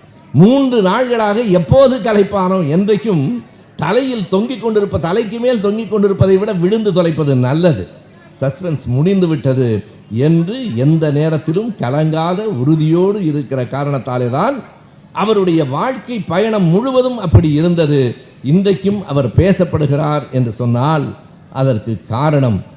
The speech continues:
அவருடைய நெஞ்சுறுதி, அவருடைய நேர்மை திறன்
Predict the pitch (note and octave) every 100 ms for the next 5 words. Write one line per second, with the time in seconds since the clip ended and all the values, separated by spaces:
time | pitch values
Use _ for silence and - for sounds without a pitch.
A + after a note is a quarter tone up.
0 | - C3 B2 A2+ G#2+ G#2 C3 E3 C3+ B2+
1 | A#2+ C#3+ A3+ - - - - - - C#3
2 | A#2 A2 G#2 A2+ D3 C#3+ A#2+ - B2 D3
3 | F3+ A3